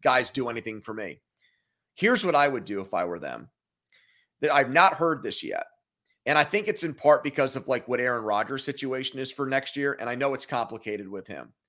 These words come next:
But, Danny, if you were the Jets,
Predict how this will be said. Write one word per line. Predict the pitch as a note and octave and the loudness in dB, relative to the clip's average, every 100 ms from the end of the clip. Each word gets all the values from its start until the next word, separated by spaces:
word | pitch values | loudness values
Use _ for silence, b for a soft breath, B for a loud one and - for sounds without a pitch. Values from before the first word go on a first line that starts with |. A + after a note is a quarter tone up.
| _ _ _ _ _ _ | _ _ _ _ _ _
But, | D#3 D3+ - - _ _ _ _ _ _ _ _ _ _ _ _ _ _ | 6 6 4 -8 _ _ _ _ _ _ _ _ _ _ _ _ _ _
Danny, | F#3 F#3+ D3 | 6 6 4
if | - - | 0 -2
you | F3 C4 | 0 2
were | D4+ | 2
the | A3 | 0
Jets, | - C#3+ F2+ - - | 0 0 0 -4 -8